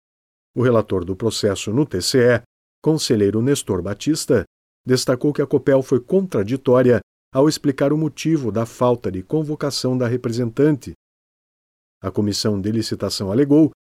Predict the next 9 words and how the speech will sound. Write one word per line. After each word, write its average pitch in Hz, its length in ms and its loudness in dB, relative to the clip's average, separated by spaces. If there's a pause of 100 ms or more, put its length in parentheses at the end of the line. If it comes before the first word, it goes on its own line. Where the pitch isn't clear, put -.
(160)
que 139 120 0
comprovou 165 800 2
a 110 100 0
efetiva 156 680 -2
intimação 104 500 -4
de 131 120 -2
todos 147 500 2
os 90 160 -10
envolvidos 147 640 0